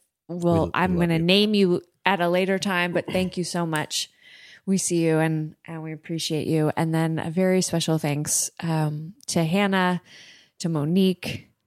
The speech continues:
Speaker 1: to C A B, <laughs> to Hannah, Ashley, I wanna say Eli, but it could be Ellie. Um, and thank you to Anna, Jessica, Rebecca, Christina,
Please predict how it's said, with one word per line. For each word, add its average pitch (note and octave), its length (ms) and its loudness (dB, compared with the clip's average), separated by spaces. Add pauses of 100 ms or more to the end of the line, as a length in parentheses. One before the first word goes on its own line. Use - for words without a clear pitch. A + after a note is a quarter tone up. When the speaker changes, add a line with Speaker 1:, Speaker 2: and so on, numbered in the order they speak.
(320)
Speaker 1:
to E3+ 100 -4
C G#3 520 2
A F#3 260 6
B, F3+ 640 4 (440)
<laughs> - 500 -2
to G3 120 4
Hannah, G#3 640 4 (360)
Ashley, F3+ 1040 0 (520)
I F3 40 -8
wanna F3+ 200 -4
say A#3 340 0
Eli, B3 500 4
but F#3+ 120 2
it - 100 -4
could F#3+ 200 -2
be G#3+ 180 0
Ellie. F#3+ 560 2 (540)
Um, D#3+ 400 2
and E3+ 240 -2
thank F3+ 200 0
you F3 100 2
to F3 200 -2
Anna, G3 540 2 (260)
Jessica, E3+ 880 0 (200)
Rebecca, E3+ 840 0 (240)
Christina, A#3 1080 0